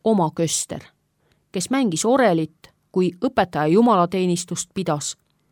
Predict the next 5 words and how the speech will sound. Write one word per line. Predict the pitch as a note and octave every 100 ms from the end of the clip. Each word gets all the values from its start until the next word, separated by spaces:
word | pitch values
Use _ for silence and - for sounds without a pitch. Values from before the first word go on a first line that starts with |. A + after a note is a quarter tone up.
| _ _ _ _ -
kuid | C4 -
kes | B3+ -
teistel | F#4+ - G3
pühapäevadel | F3+ F4 C4 - G#3+ G3 F3+ F3+ F3 E3+ -
ise | B3+ - D3